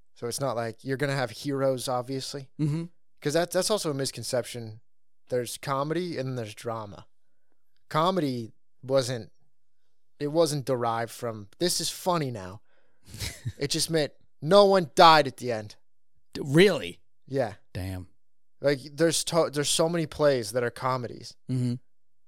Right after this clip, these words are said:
Speaker 1: And they're not funny at all. And we call them
Speaker 2: <laughs>
Speaker 1: comedies. And people are like, "Why isn't this funny?" And it's like, 'cause nobody died. There wasn't a tragedy.
Speaker 2: Yeah.
Speaker 1: A tragedy is
Speaker 2: Yeah, <laughs> it wasn't a tragedy,
Speaker 1: Awful.
Speaker 2: damn.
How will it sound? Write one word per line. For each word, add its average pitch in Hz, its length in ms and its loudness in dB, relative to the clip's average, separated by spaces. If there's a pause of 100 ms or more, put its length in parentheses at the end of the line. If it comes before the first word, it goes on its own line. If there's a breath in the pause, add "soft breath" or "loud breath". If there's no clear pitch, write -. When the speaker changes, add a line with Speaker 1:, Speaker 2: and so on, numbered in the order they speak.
Speaker 1:
And 135 100 -4
they're 151 80 2
not 165 140 2
funny 160 260 -2
at 131 60 0
all. 123 320 0
And 139 100 -2
we 139 60 -2
call 170 240 4
them 156 60 -4
Speaker 2:
<laughs> - 20 -8
Speaker 1:
comedies. 139 580 0
And 131 100 -6
people 147 140 -2
are 151 60 4
like, 139 160 4
"Why 165 160 2
isn't 214 160 -4
this 226 140 -10
funny?" 208 240 -10
And 117 140 -10
it's 127 140 -6
like, 135 140 0
'cause 131 160 -4
nobody 147 320 0
died. 156 280 4
There 127 80 0
wasn't 135 300 -2
a - 20 -10
tragedy. 131 540 0
Speaker 2:
Yeah. 127 280 0 (160)
Speaker 1:
A 123 60 -4
tragedy 165 640 6
is 151 120 -2
Speaker 2:
Yeah, 190 280 0
<laughs> - 40 -10
it 226 260 2
wasn't 190 420 2
a 190 60 0
tragedy, 170 300 8
Speaker 1:
Awful. 131 480 8
Speaker 2:
damn. - 80 -16